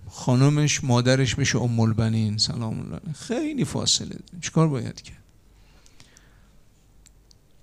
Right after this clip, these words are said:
خب وقتم گذشت دیگه، تو این مقدمه موندم، زل مقدمش باشه برای یه فرصت دیگری. یه جمله بگم و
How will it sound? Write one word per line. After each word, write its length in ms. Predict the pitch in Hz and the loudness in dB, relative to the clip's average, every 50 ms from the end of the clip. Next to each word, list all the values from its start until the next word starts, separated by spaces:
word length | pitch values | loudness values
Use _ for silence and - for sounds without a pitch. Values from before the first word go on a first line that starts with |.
| - - - - _ _ _ _ _ _ _ _ | -14 -14 -14 -14 _ _ _ _ _ _ _ _
خب 140 | - - 143 | -10 -8 -4
وقتم 400 | 139 151 147 135 - 156 151 147 | 0 0 0 2 2 2 2 4
گذشت 420 | 139 139 127 143 151 139 - - | 4 4 4 4 2 0 0 -2
دیگه، 180 | 131 120 117 113 | -2 -4 -4 -4
تو 140 | - - 123 | -2 -2 -2
این 120 | 117 113 | -2 0
مقدمه 540 | 113 113 107 110 110 110 107 113 113 117 120 | 0 0 0 0 0 0 0 0 0 0 0
موندم، 420 | 123 120 120 113 107 101 107 113 | 0 0 0 0 0 -2 0 0
زل 180 | 117 120 117 107 | 2 2 2 2
مقدمش 640 | 110 113 104 107 107 107 110 110 110 113 110 - - | 0 -2 0 0 -2 0 0 0 2 2 0 0 0
باشه 280 | 123 123 113 - - | 0 0 2 2 2
برای 200 | 117 110 107 110 | 0 2 2 2
یه 80 | 113 110 | 0 0
فرصت 480 | - - 107 113 - - 117 113 - | -2 -4 -4 -4 -2 -4 -4 -4 -4
دیگری. 480 | 131 123 113 120 117 117 135 143 143 147 | -4 0 0 0 2 2 2 2 2 0
یه 180 | 143 139 143 131 | 0 2 2 2
جمله 320 | 113 120 117 113 113 113 | 2 0 0 2 2 2
بگم 360 | 107 113 107 110 110 107 107 | 2 2 0 0 -2 -2 -2
و 80 | 107 | -2